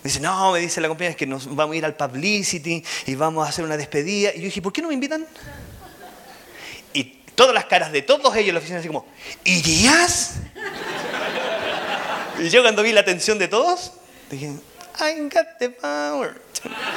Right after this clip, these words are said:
Y le dije, "Sí, iría". No le había pedido permiso ni a mi esposa.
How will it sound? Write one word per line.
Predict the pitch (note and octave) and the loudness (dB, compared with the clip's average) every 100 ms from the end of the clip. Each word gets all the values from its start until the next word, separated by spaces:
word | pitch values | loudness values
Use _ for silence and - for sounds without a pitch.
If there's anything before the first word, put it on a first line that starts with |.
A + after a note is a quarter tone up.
| - - - - - - - - - - - - - - - - - - | -2 -2 -4 -4 -4 -2 -4 -4 -4 -4 -4 -4 -4 -6 -8 -10 -8 -2
Y | |
le | E3 | 0
dije, | F3 F3 D#3 | 0 0 0
"Sí, | - D4+ F4+ - | 4 4 4 2
iría". | G3 C4+ C#3+ - | 4 6 4 -2
No | B2 C3 | -4 -2
le | |
había | C3 C3+ | 2 0
pedido | B2 B2+ | 0 -2
permiso | A#2+ A#2+ C#3 C#3+ - | -4 -6 -6 -6 -4
ni | A2 | -4
a | |
mi | G#2+ | -6
esposa. | G#2 - - | -6 -8 -8